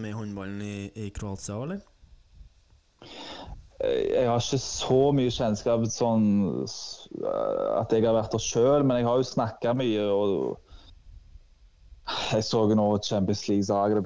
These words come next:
Speaker 2: Kiel, det var jo, det var jo vondt å se på. De har jo ikke vært et seriøst lag nå i syv-åtte år, tror jeg, og så landslaget også, de får jo ikke noen medaljer heller de, de siste årene, så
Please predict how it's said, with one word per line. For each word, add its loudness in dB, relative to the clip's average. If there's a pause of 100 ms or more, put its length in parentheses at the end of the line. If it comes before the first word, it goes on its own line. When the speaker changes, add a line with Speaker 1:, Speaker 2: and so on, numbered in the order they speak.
Speaker 2:
Kiel, 2
det 2
var 2
jo, 0
det 0
var 0
jo -2
vondt 0
å 0
se 2
på. -2
De 4
har 6
jo 2
ikke 0
vært 0
et -6
seriøst 2
lag 2
nå 2
i 4 (640)
syv-åtte 0
år, 2
tror 4
jeg, 4
og 2
så 0 (1700)
landslaget 2
også, -2
de -2
får 2
jo 2
ikke 0
noen 4
medaljer 4
heller 2
de, 2 (180)
de 4 (520)
siste -2
årene, 4
så 0